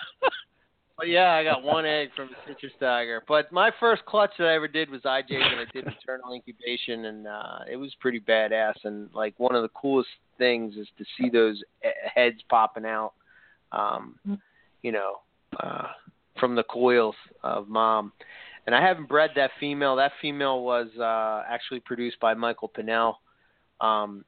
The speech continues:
and I'm breeding her again this year to a Boa Cabana male, uh, which I think will, will produce some, uh, pretty,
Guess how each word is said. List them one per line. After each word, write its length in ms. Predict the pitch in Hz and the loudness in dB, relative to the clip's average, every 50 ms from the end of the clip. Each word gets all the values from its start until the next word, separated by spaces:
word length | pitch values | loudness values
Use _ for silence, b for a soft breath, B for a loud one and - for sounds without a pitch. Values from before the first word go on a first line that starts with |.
| _ - - | _ -8 -4
and 120 | 117 110 | -2 -2
I'm 80 | 107 107 | -2 -2
breeding 380 | 104 - 127 131 135 131 135 127 | -2 0 0 2 2 2 0 0
her 180 | 123 123 117 113 | 2 4 4 4
again 440 | 110 107 110 120 120 120 117 117 | 2 2 0 2 2 2 0 0
this 240 | 117 123 120 - - | -2 -2 -2 -2 -2
year 160 | 120 113 113 110 - | 0 0 0 0 -2
to 140 | 127 117 107 | -2 -2 -2
a 40 | 104 | -4
Boa 360 | 101 _ - 113 113 117 113 | 0 _ 4 6 6 4 2
Cabana 420 | - - 117 104 110 107 107 107 101 | 0 -6 -6 -4 -4 -4 -4 -6 -8
male, 460 | 104 110 117 117 113 107 104 101 - _ _ _ _ _ _ _ _ _ _ | -8 -6 -4 -4 -4 -4 -4 -6 -8 _ _ _ _ _ _ _ _ _ _
uh, 260 | - 65 - - - - - | -14 -12 -10 -10 -10 -10 -10
which 240 | - 113 107 - - | -10 -10 -10 -8 -10
I 60 | 104 101 - | -10 -8 -6
think 240 | - 117 107 - - | -6 -6 -6 -4 -2
will, 260 | 107 101 101 98 - - _ | -2 -2 -2 -4 -8 -12 _
will 160 | - 104 101 - | -10 -10 -10 -8
produce 400 | - - 113 101 - 110 104 101 - - | -10 -10 -10 -8 -8 -8 -8 -8 -8 -8
some, 300 | 107 101 101 98 98 98 | -8 -8 -8 -10 -12 -12
uh, 220 | 95 95 92 92 - - | -12 -12 -14 -12 -12 -10
pretty, 280 | - 110 101 95 95 | -8 -8 -8 -10 -14